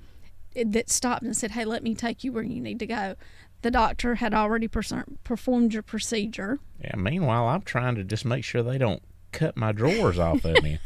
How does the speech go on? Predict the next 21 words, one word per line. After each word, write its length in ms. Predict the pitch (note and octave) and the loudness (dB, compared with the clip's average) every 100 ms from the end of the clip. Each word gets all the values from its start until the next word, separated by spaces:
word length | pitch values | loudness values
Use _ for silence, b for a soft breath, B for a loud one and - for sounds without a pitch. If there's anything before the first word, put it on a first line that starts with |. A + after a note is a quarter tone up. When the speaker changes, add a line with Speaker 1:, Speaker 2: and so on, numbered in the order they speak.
| - - | -6 -6
Speaker 1:
<laughs> 240 | - - | -10 -4
Speaker 2:
I 80 | - | 0
wanted 300 | D#3+ G3+ C#3+ | 2 2 2
to 60 | A#2+ | 2
keep 260 | - C4 | 0 0
my 120 | A#2+ | 0
shorts 500 | A2+ - A3+ D#4+ - | 0 2 0 0 -4
'cause 180 | - D3 | 0 2
those 240 | D3+ F#3+ G3 | 4 2 0
were 100 | F3 | -4
some 260 | - E3 | -2 0
of 140 | C#3 D3+ | 0 2
my 160 | D3+ | 0
favorite 380 | D3+ F3+ F#3+ - | 0 0 0 -2
shorts. 440 | - A#3+ B3+ - - | -4 -4 -2 -4 -2
They 220 | A#2 B3 | -2 0
wanted 160 | F#3 E3 | 2 2
to 60 | |
cut 240 | - C#4 F4+ | 2 -2 -2
'em 120 | F4+ | -4
off. 560 | F#4+ G4+ D#4 D#3 - | -4 -2 -2 -2 -8